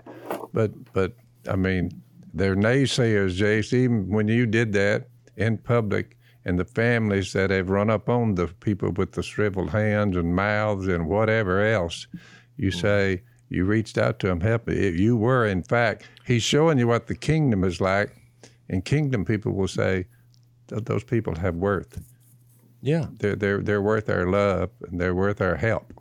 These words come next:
Speaker 2: Yeah, 'cause, I mean, their condition,
Speaker 1: And there's
Speaker 2: unfortunately
Speaker 1: not enough of it in this world, I tell you that, Jason.
Speaker 2: Unfortunately, no matter how much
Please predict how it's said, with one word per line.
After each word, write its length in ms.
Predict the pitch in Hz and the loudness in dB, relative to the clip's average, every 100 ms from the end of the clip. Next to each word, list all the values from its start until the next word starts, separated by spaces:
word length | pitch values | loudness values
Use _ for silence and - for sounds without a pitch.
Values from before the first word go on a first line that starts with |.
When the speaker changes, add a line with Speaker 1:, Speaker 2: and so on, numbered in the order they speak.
| - - - _ - _ _ | -20 -20 -20 _ -20 _ _
Speaker 2:
Yeah, 220 | - 135 104 | 0 0 0
'cause, 180 | 110 | -2
I 60 | 110 | 0
mean, 240 | 113 120 | 2 2
their 160 | 113 139 | 2 0
condition, 720 | 135 104 104 143 131 107 92 - _ _ _ _ _ - | 0 -2 2 0 0 -2 -2 -8 _ _ _ _ _ -8
Speaker 1:
And 140 | 101 92 | -2 0
there's 100 | 107 | 2
Speaker 2:
unfortunately 120 | 135 | 2
Speaker 1:
not 220 | 120 127 | 2 2
enough 300 | 110 123 110 | 4 2 4
of 180 | 123 127 | 2 2
it 80 | 90 | 2
in 140 | 92 | 2
this 200 | 95 90 | 2 0
world, 400 | 95 95 90 87 | 0 2 2 2
I 40 | 85 | 0
tell 240 | - 107 | 0 2
you 100 | 95 | 4
that, 280 | 104 113 80 | 4 2 0
Jason. 440 | 87 90 95 120 | 0 2 0 0
Speaker 2:
Unfortunately, 680 | 113 107 143 160 120 113 110 | 0 2 2 2 2 0 2
no 120 | 113 | 2
matter 220 | 120 120 | 2 2
how 100 | 110 | 2
much 560 | 135 135 123 - - - | 0 0 -2 -6 -14 -12